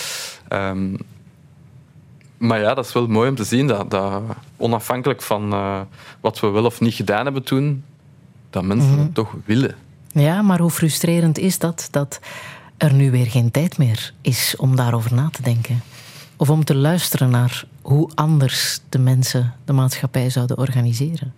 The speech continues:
Speaker 1: Wat wij kunnen doen, bijvoorbeeld als ik over mezelf spreek, Ben Bremagne of Forest to Play, als ik kijk naar Louis de Jager, met wie dat ik ook een V Z W heb, ehm,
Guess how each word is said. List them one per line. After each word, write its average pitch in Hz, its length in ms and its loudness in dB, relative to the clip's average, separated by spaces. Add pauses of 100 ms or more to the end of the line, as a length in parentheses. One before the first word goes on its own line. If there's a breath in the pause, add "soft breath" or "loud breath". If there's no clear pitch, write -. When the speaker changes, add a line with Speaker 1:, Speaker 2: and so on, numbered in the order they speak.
(880 loud breath)
Speaker 1:
Wat 113 440 0 (300)
wij 123 400 0
kunnen 143 300 0
doen, 143 460 0 (1400)
bijvoorbeeld 101 640 -2
als 95 120 -6
ik 98 100 -8
over 104 160 0
mezelf 101 320 -2
spreek, - 520 -6 (180)
Ben 104 280 -4
Bremagne 104 520 -2
of 98 100 -6
Forest 98 320 -4
to - 140 -12
Play, 107 260 0
als 101 200 -4
ik 98 100 -10
kijk 104 280 -8
naar 101 300 -4
Louis 104 240 0
de 104 60 0
Jager, 104 360 0
met 98 140 -2
wie 101 80 -2
dat 101 100 0
ik 98 100 -6
ook 101 100 -4
een 101 100 -4
V 98 80 -4
Z 98 200 -8
W 101 160 0
heb, 101 260 -6 (520 loud breath)
ehm, 95 320 -6